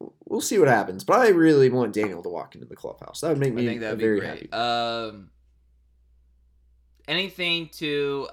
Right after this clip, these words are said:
Speaker 2: uh, I think I saw this, I believe Evan tweeted it out, and if you did it and I didn't see it, I'm sorry. And if other people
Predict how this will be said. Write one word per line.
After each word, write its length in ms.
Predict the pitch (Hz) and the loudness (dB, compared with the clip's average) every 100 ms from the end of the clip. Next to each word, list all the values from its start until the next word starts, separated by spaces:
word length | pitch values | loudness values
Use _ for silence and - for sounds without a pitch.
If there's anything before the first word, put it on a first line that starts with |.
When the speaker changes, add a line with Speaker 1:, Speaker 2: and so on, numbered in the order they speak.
| - | -14
Speaker 2:
uh, 180 | 117 - | -14 -14
I 80 | 127 | -14
think 260 | - 202 - | -12 -12 -8
I 80 | 135 | -8
saw 340 | - 180 202 | -6 -2 -2
this, 440 | 185 196 185 - - | -2 -8 -8 -10 -10
I 100 | 127 | -8
believe 640 | 123 139 170 175 175 156 _ - | -8 -6 -4 -2 -6 -8 _ -4
Evan 540 | 131 123 110 92 85 - _ _ | -2 -2 -6 -10 -16 -20 _ _
tweeted 320 | - 117 110 104 | -10 -6 -4 -4
it 60 | |
out, 360 | 104 98 98 - | -2 -2 -4 -8
and 120 | 98 | -16
if 140 | 92 120 | -14 -8
you 140 | 139 | -8
did 240 | 135 135 | -4 -4
it 220 | 135 135 - | -2 -6 -10
and 80 | 101 | -16
I 80 | 95 | -14
didn't 260 | 104 123 117 | -10 -10 -10
see 280 | 123 113 | -6 -4
it, 240 | 117 - _ _ - | -4 -6 _ _ -20
I'm 80 | 107 | -12
sorry. 640 | 120 113 104 101 95 95 _ _ _ _ _ _ _ _ _ _ | -4 -2 -2 -6 -8 -14 _ _ _ _ _ _ _ _ _ _
And 140 | 98 92 | -12 -12
if 120 | 85 | -8
other 220 | 107 113 | -6 -6
people 540 | 110 107 98 98 90 | -6 -6 -6 -10 -10